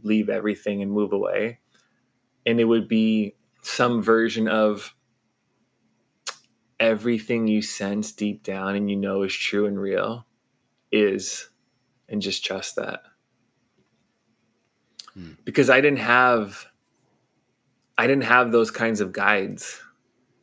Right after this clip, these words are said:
Speaker 1: You know, when I started the church, I had some, you know, friends and pastors come alongside of me, and I was also doing things different in my own ways than, than some of them.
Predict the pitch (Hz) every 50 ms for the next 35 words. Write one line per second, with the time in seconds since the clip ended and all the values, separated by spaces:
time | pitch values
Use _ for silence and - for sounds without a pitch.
0 | _ _ - 113 113 113 113 107 107 123 120 120 117 - 143 135 143 143 139 127
1 | - - 120 117 120 113 110 107 - 110 110 107 - - 123 117 107 104 - -
2 | 110 107 107 107 113 104 - 104 101 104 - - 110 - - - 107 104 104 104
3 | 101 101 104 - - 104 98 98 101 104 107 110 113 123 131 135 _ _ _ _
4 | _ _ _ _ _ _ _ - 120 120 120 117 120 120 120 - 120 104 110 110
5 | 110 113 110 110 117 110 107 104 - - 104 92 - - 123 123 120 - 120 117
6 | 113 113 117 113 113 113 113 113 113 120 117 110 117 117 117 113 - - 113 110
7 | 107 - 117 113 113 107 107 117 120 123 127 131